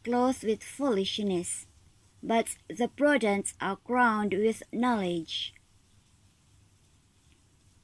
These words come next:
Nineteen. Evil people will blow before good people.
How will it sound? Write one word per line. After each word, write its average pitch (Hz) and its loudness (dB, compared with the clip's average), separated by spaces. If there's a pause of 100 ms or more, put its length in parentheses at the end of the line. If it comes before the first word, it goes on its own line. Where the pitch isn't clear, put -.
(1500)
Nineteen. 185 -4 (1300)
Evil 277 6 (120)
people 208 2 (120)
will 233 4
blow 254 4
before 226 4
good 226 2 (100)
people. 196 -2